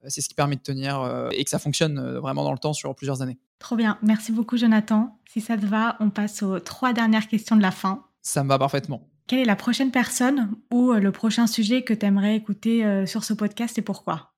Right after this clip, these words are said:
Speaker 1: Ah, waouh, il y a plein de personnes que je pourrais recommander. Euh, allez, je vais recommander, je sais qu'il fait très peu de podcasts, mais je vais recommander Joseph Ayoub,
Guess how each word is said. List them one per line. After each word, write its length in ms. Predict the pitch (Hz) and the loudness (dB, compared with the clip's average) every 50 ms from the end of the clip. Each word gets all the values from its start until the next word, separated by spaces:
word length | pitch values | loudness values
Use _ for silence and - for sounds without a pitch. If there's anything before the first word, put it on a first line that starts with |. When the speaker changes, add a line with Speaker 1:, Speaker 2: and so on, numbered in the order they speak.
| _ - - | _ -16 -8
Speaker 1:
Ah, 220 | - 170 185 180 | -4 -2 0 2
waouh, 320 | 151 151 165 175 165 143 135 | 2 4 4 4 4 2 0
il 80 | 127 | -2
y 40 | 131 | -2
a 40 | 127 | -2
plein 140 | 131 160 165 | -2 -2 0
de 60 | 160 | 0
personnes 320 | 165 151 - - 175 165 156 | 0 0 0 -2 -2 -2 -2
que 80 | 147 | -4
je 60 | - | -6
pourrais 120 | - - 139 | -4 -4 -4
recommander. 640 | 135 139 127 - 143 135 135 135 139 151 165 165 - - _ 131 | -2 -2 -2 -2 -2 -2 0 0 2 0 0 -2 -6 -14 _ -6
Euh, 100 | 131 120 | -2 0
allez, 200 | 135 143 143 135 | 0 0 0 0
je 60 | 131 | 0
vais 100 | 139 139 | 0 0
recommander, 400 | 143 135 - 147 151 151 160 151 | 0 0 0 -2 0 0 0 -2
je 40 | - | -2
sais 120 | - 151 | -4 -6
qu'il 80 | - - | -8 -10
fait 100 | - - | -10 -10
très 240 | - - - 156 139 | -8 -4 -4 -2 -2
peu 80 | 147 | -2
de 60 | 135 | -2
podcasts, 440 | 139 143 135 - 143 131 131 - - | -2 -4 -4 -2 -4 -6 -4 -6 -8
mais 80 | 147 131 | -8 -8
je 60 | 131 | -6
vais 80 | 135 139 | -6 -6
recommander 340 | 131 135 139 135 135 143 135 | -4 -4 -4 -4 -2 -2 0
Joseph 360 | 135 147 143 151 147 143 156 | 0 0 0 0 -2 0 0
Ayoub, 320 | 151 147 165 170 160 - | 0 0 0 -2 -2 -6